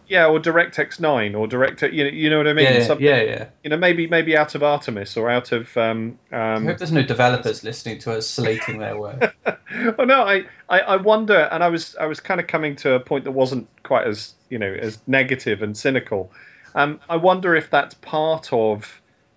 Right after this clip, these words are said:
Speaker 1: the, the coding relating to it, because the way in which, you know,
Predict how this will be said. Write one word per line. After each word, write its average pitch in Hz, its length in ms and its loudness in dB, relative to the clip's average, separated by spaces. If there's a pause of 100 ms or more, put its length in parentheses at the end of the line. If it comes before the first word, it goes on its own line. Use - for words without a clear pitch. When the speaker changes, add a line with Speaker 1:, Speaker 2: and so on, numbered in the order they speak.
(140)
Speaker 1:
the, 127 720 0
the 127 100 -6
coding 139 520 0
relating 117 540 -2
to 104 160 -6
it, - 200 -10
because 120 500 -6 (680)
the 135 180 -2
way 147 280 4
in 143 120 -2
which, - 480 -6
you 143 120 -6
know, 110 220 -2